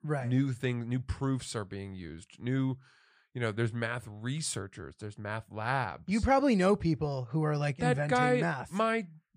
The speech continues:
Speaker 2: my guy, my roommate who was on The Bachelor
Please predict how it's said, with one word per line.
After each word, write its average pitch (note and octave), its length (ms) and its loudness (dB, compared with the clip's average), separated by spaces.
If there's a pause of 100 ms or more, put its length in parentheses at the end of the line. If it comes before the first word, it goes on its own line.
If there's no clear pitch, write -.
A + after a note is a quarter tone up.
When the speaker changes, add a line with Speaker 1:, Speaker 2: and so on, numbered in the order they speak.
Speaker 2:
my G3+ 220 0 (400)
guy, A3+ 300 4
my G3+ 100 0
roommate G3+ 540 0 (240)
who E3 80 -2
was F3 180 -2
on F#3 140 2
The F#3 80 0
Bachelor F3+ 680 -4